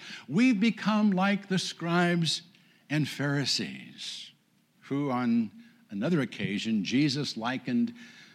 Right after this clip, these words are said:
to whitewashed tombs, beautiful on the outside, but full of dead men's bones and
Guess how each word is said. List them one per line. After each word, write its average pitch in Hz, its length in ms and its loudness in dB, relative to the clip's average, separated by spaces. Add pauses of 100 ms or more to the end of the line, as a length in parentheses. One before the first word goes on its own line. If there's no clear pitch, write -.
(160)
to 95 80 -12
whitewashed 135 840 0 (100)
tombs, 87 800 -2 (1000)
beautiful 247 460 8
on 247 120 6
the 226 120 8
outside, 101 800 2 (1400)
but - 120 -8
full 170 480 4
of 104 260 0
dead 139 400 0
men's 131 400 4
bones 82 840 -4
and 90 220 -6